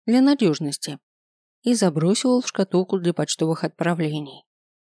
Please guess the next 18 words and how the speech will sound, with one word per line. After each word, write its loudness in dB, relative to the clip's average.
Назвала 0
артефакту -4
адрес 0
столичного -2
королевского -2
вестника. -6
Сверху -2
положила 0
монетку -2
в -10
тринадцать -2
талларов -4
и 2
захлопнула 0
крышку. -8
Внутри 0
шкатулки -2
зажужжало, -4